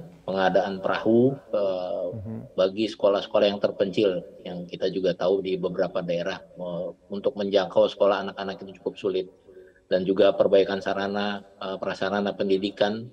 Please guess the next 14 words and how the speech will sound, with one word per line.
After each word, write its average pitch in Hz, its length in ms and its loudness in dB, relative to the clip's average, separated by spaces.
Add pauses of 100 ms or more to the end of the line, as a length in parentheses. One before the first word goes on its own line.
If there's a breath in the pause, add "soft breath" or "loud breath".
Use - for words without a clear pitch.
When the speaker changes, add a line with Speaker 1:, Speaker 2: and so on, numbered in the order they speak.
(120)
Speaker 1:
dan 92 240 -2 (160)
kita 101 240 4
tetap 104 400 2
juga, 101 400 2
eh, 90 420 -4 (840)
dari 92 300 0
sisi 98 340 -4
kesehatan 98 640 2
kita 98 240 2
mengadakan 98 560 -4
untuk 98 160 -10
bantuan 90 400 -2
kepada, 87 240 0
eh, 85 480 -2